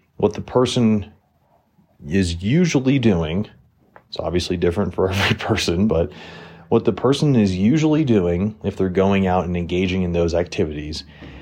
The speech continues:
they are avoiding the pain of doing whatever it else, whatever else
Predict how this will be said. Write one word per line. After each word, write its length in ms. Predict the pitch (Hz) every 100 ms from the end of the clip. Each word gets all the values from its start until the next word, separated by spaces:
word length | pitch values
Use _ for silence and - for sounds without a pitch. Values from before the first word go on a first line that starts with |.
| - -
they 260 | 87 120 135
are 460 | 127 123 120 120 _ _ _ -
avoiding 1160 | 113 95 85 90 123 202 151 92 87 110 131 _ _
the 200 | 95 92
pain 720 | - - 160 156 101 87 123 - - _ _ - - _ _ _ _ -
of 200 | 107 101
doing 460 | 123 135 131 127 -
whatever 760 | 101 110 120 127 147 175 180
it 80 | 165
else, 440 | 123 135 - - - _ -
whatever 520 | 98 101 156 160 139
else 380 | 123 127 -